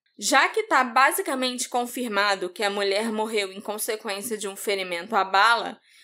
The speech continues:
a morte dela, então, foi atribuída a suicídio ou homicídio? Dado o quão pouco nós sabemos sobre ela, essa questão é impossível de responder oficialmente.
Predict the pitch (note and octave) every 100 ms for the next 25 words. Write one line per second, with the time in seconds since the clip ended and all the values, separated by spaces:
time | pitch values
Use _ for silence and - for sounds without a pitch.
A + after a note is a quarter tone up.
0 | - - B3 B3 C#4+ D4 B3 G#3 G#3 A3
1 | C4 - A3+ A3+ C4 D4+ C4 A#3+ B3+ B3+
2 | A3 G#3 G3 G3 - - - - E4+ D4+
3 | - F4 A4+ A4 G4+ G#4 C5+ D4+ E4 D#4+
4 | - C4+ C4 B3+ - G3+ E3+ D3+ D#3 -
5 | _ _ _ _ G#3+ C4+ F#4 F#4+ F4 D#4+
6 | - E4+ F#4 G#4+ - C4+ C4+ B3 A3+ G#3+
7 | A3+ A#3 G3 F#3 F3+ G3 B3+ G#3 F#3+ F3+
8 | G3+ A#3 F#3+ F#3+ _ _ - C4 D4+ D#4+
9 | D#4 D4+ - C4 C#4+ - C4 B3 B3+ F4
10 | F4+ D#4 B3+ B3+ B3 C4 C4 B3 - C#4
11 | C#4+ A#3 G#3 - A3+ A#3 - C4+ C#4+ F#3+
12 | - - -